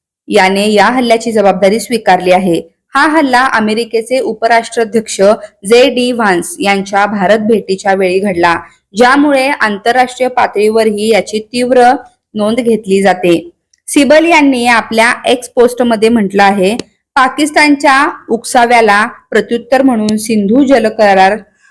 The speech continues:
अनिश्चित काळासाठी स्थगित करणे हा खरा धोरणात्मक निर्णय ठरेल." यापूर्वी आपण म्हणलं होतं की रक्त आणि पाणी एकत्र वाहू शकत नाही.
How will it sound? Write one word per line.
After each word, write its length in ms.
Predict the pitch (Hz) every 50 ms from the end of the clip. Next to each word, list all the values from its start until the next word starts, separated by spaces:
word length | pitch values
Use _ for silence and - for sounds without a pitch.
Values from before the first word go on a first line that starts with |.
| _ _ _ _
अनिश्चित 540 | - 269 285 302 302 320 320 311 - - 320
काळासाठी 720 | 311 - 302 254 233 220 226 226 240 220 214 226 233 247
स्थगित 360 | 247 - - 233 208 214 233 226 -
करणे 340 | - 233 202 190 190 190 196
हा 240 | 208 208 208 202 214 240 -
खरा 280 | - 208 202 190 196 208
धोरणात्मक 640 | 214 226 226 202 185 180 185 190 185 - 202 208 202 -
निर्णय 300 | 254 220 185 185 185 190
ठरेल." 380 | 185 208 190 180 180 175 170 170 - - _ _ _ _ -
यापूर्वी 480 | 226 220 233 240 - 262 240 240 247
आपण 260 | 247 240 233 240 247 247
म्हणलं 300 | 247 240 214 202 208 226
होतं 300 | 233 233 214 - 214 214
की 220 | 214 - 233 247
रक्त 340 | 247 262 277 269 - _ 302
आणि 200 | 294 285 285 311
पाणी 380 | 294 294 262 233 233 247 247
एकत्र 360 | 220 214 - 226 220 - 240 240
वाहू 340 | 233 214 202 202 208 233
शकत 400 | 226 - - 202 - - 208 -
नाही. 420 | 208 202 196 196 185 180 175 180